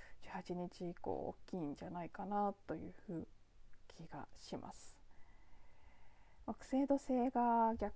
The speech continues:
行を始めたのは七月、六月、土星は五月からですね、五月の下旬から、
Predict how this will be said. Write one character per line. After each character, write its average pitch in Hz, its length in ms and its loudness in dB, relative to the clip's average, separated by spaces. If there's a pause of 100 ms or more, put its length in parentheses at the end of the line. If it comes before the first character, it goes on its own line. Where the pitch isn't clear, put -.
行 269 340 8
を 269 60 8
始 240 260 6
め 240 180 6
た 247 200 4
の 170 240 0
は 190 400 8 (360)
七 - 380 -10
月、 - 60 -12 (1800)
六 226 280 2
月、 - 440 0 (680)
土 233 100 6
星 302 380 8
は 294 160 10
五 240 120 12
月 208 280 8
か 147 120 4
ら - 120 0
で - 100 2
す - 120 0
ね、 220 120 8
五 190 120 8
月 170 300 4
の 160 140 0
下 180 140 2
旬 175 280 -4
か 175 180 -4
ら、 170 220 2